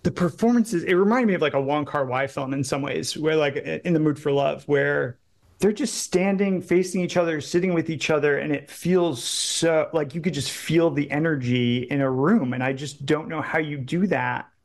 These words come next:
as an actor. Like, I don't know how you can s-, s-, say that without dialogue or portray it. Like, it feels like the internal life of those characters is really palpable on the screen.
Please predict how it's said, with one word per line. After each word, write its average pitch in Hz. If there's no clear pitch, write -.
as 143
an 143
actor. 170
Like, 165
I -
don't 185
know 202
how -
you 196
can 180
s-, 143
s-, 127
say 180
that 180
without 151
dialogue 147
or 135
portray 139
it. -
Like, 143
it 151
feels 185
like 185
the 160
internal 160
life 151
of 147
those 139
characters 147
is 127
really 135
palpable 131
on 127
the 127
screen. 123